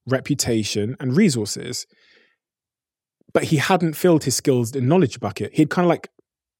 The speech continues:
managed to convince someone that he was capable of being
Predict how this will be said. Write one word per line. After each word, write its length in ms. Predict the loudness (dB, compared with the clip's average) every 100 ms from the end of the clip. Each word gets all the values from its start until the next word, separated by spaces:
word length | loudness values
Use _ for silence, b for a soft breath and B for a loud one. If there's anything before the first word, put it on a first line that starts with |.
| _ _ _
managed 320 | 0 4 2 0
to 120 | -10 _ _ _ _ _ _ _ -6
convince 440 | 0 2 2 0
someone 400 | -4 -2 -2 -4
that 100 | 0
he 80 | 0
was 100 | 0
capable 440 | 0 0 2 0
of 120 | 0
being 400 | 2 2 2 0